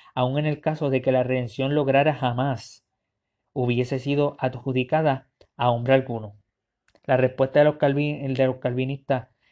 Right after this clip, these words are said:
de por qué están ellos erróneos, pues, eh, dicen, "Pues esta doctrina sirve de menosprecio a la sabiduría del Padre y de los méritos de Jesucristo, y está en contra de la Escritura. Pues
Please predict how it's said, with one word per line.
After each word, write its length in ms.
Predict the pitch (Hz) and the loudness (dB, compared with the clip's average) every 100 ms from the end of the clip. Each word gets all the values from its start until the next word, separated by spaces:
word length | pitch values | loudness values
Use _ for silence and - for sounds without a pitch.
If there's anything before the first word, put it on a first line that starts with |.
| _ - | _ -6
de 80 | 127 | -6
por 220 | 127 113 | -4 -4
qué 80 | 123 | -6
están 340 | - 135 135 | -4 -4 -2
ellos 240 | 135 139 135 | -2 0 0
erróneos, 400 | 147 147 113 - _ _ _ | 2 0 -2 -10 _ _ _
pues, 200 | - 131 - - | -4 -4 -4 -4
eh, 140 | 127 | 0
dicen, 420 | 127 139 123 113 - _ _ _ - | 0 -2 -4 -6 -14 _ _ _ -2
"Pues 240 | 131 131 | -2 0
esta 300 | 139 139 165 | -2 -2 2
doctrina 420 | 170 170 165 170 156 | 2 2 -2 -2 0
sirve 320 | 160 156 139 | 0 2 2
de 100 | 131 | 0
menosprecio 640 | 131 127 - 135 147 - | 0 -2 -2 0 0 2
a 20 | |
la 100 | 139 | 0
sabiduría 600 | 123 123 123 120 120 135 | 0 0 2 0 0 2
del 220 | 143 127 113 | 0 -2 -2
Padre 400 | 123 135 123 120 | 0 2 0 0
y 20 | |
de 100 | 120 | -2
los 140 | 120 | -2
méritos 400 | 120 127 139 143 | -4 -4 -4 -2
de 80 | 139 | -2
Jesucristo, 640 | 131 120 123 131 - 110 _ _ - | -4 -4 -4 -4 -4 -18 _ _ -6
y 120 | 135 | -4
está 240 | 123 - | -2 0
en 120 | 147 156 | -2 0
contra 420 | 175 180 143 131 | 0 0 2 4
de 120 | 127 | 4
la 120 | 131 | 0
Escritura. 600 | 120 - 117 123 120 104 _ _ _ - _ - | -4 -6 -4 -4 -6 -8 _ _ _ -20 _ 0
Pues 340 | 135 139 - | 2 2 -4